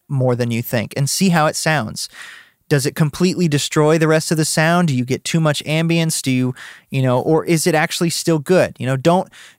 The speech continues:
don't think in your mind, "All right, I want this really upfront sound. I have to put the vo-, you know, the mic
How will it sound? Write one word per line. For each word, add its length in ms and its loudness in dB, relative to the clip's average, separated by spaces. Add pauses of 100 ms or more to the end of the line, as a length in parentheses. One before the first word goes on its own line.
don't 240 2
think 280 -2
in 140 0
your 140 0
mind, 580 0 (240)
"All 120 2
right, 280 2
I 160 0
want 380 0
this 180 -2
really 220 2
upfront 420 -2
sound. 400 -2
I 140 0
have 260 -2
to 100 -4
put 220 -4
the 80 -4
vo-, 260 -2
you 200 0
know, 100 2
the 120 -2
mic 360 -2